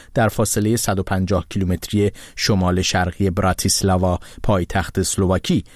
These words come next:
اتفاق افتاد. به گزارش تلویزیون اسلواکی، زارب بازداشت شده است. رئیس جمهوری اسلواکی هم با محکوم کردن این حمله، به گفته او،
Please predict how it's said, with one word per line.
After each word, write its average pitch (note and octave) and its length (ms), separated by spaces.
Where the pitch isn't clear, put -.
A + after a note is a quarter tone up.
اتفاق - 480
افتاد. - 400
به B2 100
گزارش A2 440
تلویزیون G2 480
اسلواکی، G2 580
زارب G2 460
بازداشت G2 480
شده - 180
است. - 280
رئیس G2+ 200
جمهوری G2 400
اسلواکی F#2+ 480
هم E3+ 160
با A#2 80
محکوم F2+ 380
کردن F2+ 380
این F2+ 140
حمله، A2+ 380
به A#2+ 100
گفته G2+ 480
او، F3 180